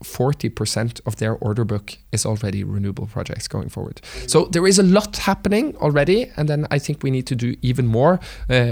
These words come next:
also on the regulatory side and, and the government side, uh, on fueling project development so that we can sufficient project developments going forward. Because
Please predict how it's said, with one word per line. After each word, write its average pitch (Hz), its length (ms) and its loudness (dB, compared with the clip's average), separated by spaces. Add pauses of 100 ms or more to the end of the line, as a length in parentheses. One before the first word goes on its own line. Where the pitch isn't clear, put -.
also 131 260 4
on 151 120 4
the 120 80 6
regulatory 117 520 2
side 123 320 2
and, 110 240 0
and 107 140 0
the 110 40 0
government 113 360 -2
side, 175 300 2 (180)
uh, 120 240 -2 (100)
on 120 240 2 (300)
fueling 120 720 2
project - 400 -4
development 110 520 -2
so - 220 0
that 110 160 -2
we - 80 -4
can 113 240 -2
sufficient - 640 -2
project 110 380 -4
developments 113 440 -6
going 110 220 -4
forward. 107 340 -6
Because 135 380 0